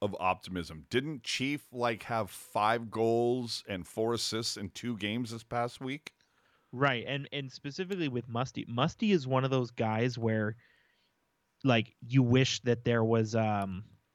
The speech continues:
Speaker 2: you wish that there was, like, some kind of special protocol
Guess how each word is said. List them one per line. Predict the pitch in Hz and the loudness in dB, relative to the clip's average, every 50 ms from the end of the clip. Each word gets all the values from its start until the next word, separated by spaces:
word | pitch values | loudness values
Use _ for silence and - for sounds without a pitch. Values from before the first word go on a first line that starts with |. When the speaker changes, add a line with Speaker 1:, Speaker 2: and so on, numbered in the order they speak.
| _ - - - _ _ _ | _ -16 -16 -16 _ _ _
Speaker 2:
you | - 135 147 | 6 8 10
wish | 143 151 175 190 - - | 10 10 8 8 6 2
that | 190 165 - 156 | 2 2 4 2
there | 143 139 139 | 2 2 2
was, | 135 131 127 120 - | 2 0 -2 -2 -2
like, | 123 117 117 - | -4 -4 -4 -4
some | - 135 123 127 120 | -6 -4 -4 -4 -4
kind | - 123 123 123 123 | -2 -2 0 0 0
of | 117 107 | -2 -2
special | - - - - - 127 120 120 - 131 120 120 117 117 117 - | -4 -10 -10 -2 0 0 0 0 -2 -2 -2 -2 -2 -4 -6 -8
protocol | - - - 123 120 120 127 120 - - 123 120 120 123 123 | -8 0 2 4 4 4 2 -2 -2 -4 -4 -2 -2 -4 -6